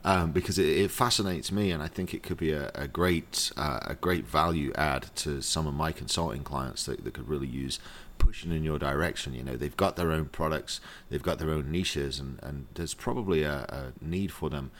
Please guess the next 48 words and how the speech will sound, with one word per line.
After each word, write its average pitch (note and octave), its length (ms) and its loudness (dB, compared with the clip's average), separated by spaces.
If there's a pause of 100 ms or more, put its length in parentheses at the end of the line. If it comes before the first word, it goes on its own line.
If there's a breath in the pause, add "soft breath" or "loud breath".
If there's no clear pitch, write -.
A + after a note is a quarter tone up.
(440 loud breath)
in E2+ 120 0
the E2 60 0
government. D#2 460 0 (260)
Now, G#2 380 0
a G#2 100 -2
small D#3 340 2
business E2 340 0
question. C2+ 480 -4 (160)
<clears throat> - 1000 -10
A G2+ 60 4
lot B2 180 6
of D#3+ 80 0
times, E2+ 640 2 (1040 loud breath)
just G#2+ 220 -2
because B2 260 0
of G#2+ 80 2
how F2 200 4
society's D#2 680 0
raised C#2+ 340 -2
us, C2 220 -4 (340 loud breath)
we F2 140 2
believe F2 460 4
that E2 240 0
the D#2 80 2
way G#2 260 0
to A#2 140 0
win F2+ 240 0
a E2+ 40 -2
bid C#2+ 300 -2
is C#2 160 -6
to - 80 -6
go D2 260 0
in C#2+ 300 -2 (240 loud breath)
with - 160 0
the - 80 -4
lowest D#2 380 0
possible D#2 360 -2
price C2+ 440 -2
and B1+ 100 -8
try - 220 0
to C#2 180 -4
undercut D2+ 520 -4
everybody C#2 500 -4
to - 120 -8
win B1+ 220 -8
the B1+ 80 -10
business, - 460 -6
which D#2+ 260 -2